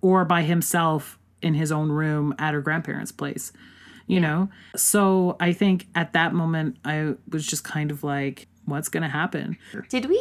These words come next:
Speaker 2: eat dinner there that first night, or had
Speaker 1: I
Speaker 2: we
Speaker 1: don't
Speaker 2: eaten
Speaker 1: feel like
Speaker 2: before?
Speaker 1: we did. I feel
Speaker 2: I think
Speaker 1: like
Speaker 2: we ate beforehand.
Speaker 1: Yeah, I feel like we ate with Mom before because I remember there, uh, the thing about, <laughs> uh, the thing, there's no thing, but
Speaker 2: <laughs>
Speaker 1: our,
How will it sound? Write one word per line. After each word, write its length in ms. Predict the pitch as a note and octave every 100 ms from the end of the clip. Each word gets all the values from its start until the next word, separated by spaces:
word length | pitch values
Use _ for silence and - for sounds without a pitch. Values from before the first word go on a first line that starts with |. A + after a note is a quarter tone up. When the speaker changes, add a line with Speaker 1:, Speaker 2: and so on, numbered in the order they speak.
| -
Speaker 2:
eat 280 | G#3+ A3+
dinner 320 | - F3+ F#3+ G3+
there 260 | E3+ E3+
that 180 | F3+ D3+
first 320 | - F#3+ -
night, 380 | E3+ E3 C#4 E4+ -
or 380 | F#3 F3+ F3 F3+
had 240 | E3+ F3
Speaker 1:
I 80 | A#3
Speaker 2:
we 60 |
Speaker 1:
don't 180 | F4 F4+ F4
Speaker 2:
eaten 40 | F#3
Speaker 1:
feel 280 | F3 A#3+
like 120 | A#3+ G#3+
Speaker 2:
before? 120 | F#3
Speaker 1:
we 100 | G3+
did. 480 | F3 F3+ E3 D3 - _
I 140 | E3 F3+
feel 200 | - A#3+
Speaker 2:
I 20 |
think 80 | C#4
Speaker 1:
like 80 | D4
Speaker 2:
we 60 | G4+
ate 140 | C#4
beforehand. 760 | - B3+ A3 G#3+ F#3+ E3 D#3+ F3 - - -
Speaker 1:
Yeah, 180 | G3+ G3+
I 120 | F3+
feel 240 | F3+ C#4+ E4
like 140 | E4
we 120 | D4
ate 140 | C4 G3
with 140 | G#3
Mom 280 | F#3 F3+ G#3
before 380 | G#3 - F3+ E3+
because 260 | E3+ E3+
I 60 | F#3
remember 640 | F3 F3+ G#3 D#4 D4+ C4+ - - -
there, 420 | F#3 F3+ F3 F3+ - - _ _ -
uh, 300 | E3+ E3 D#3
the 160 | F#3 F#3
thing 360 | - F4+ F#4+
about, 540 | G#3+ E3+ E3+ E3+ E3 -
<laughs> 80 | _
uh, 120 | D#3 C#3
the 120 | C3+
thing, 400 | - A#2 A#2+ D#3+
there's 180 | G#3 G#3+
no 120 | A#3
thing, 420 | - D3+ B2+ A2 - - -
but 440 | E3+ G3+ G3 G3+
Speaker 2:
<laughs> 40 | G3
Speaker 1:
our, 400 | F#3+ F#3 F3+